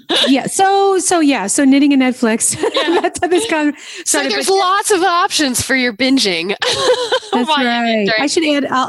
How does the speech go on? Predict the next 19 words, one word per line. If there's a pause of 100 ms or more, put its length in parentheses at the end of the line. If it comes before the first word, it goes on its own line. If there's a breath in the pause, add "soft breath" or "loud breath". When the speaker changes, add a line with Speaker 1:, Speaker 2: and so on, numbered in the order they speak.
Speaker 1:
I'll
have
to
add
a
link
to
that
Boston
Speaker 2:
Yeah.
Speaker 1:
Globe
article.
It's
probably
still
out
there,
but
Speaker 2:
Yep.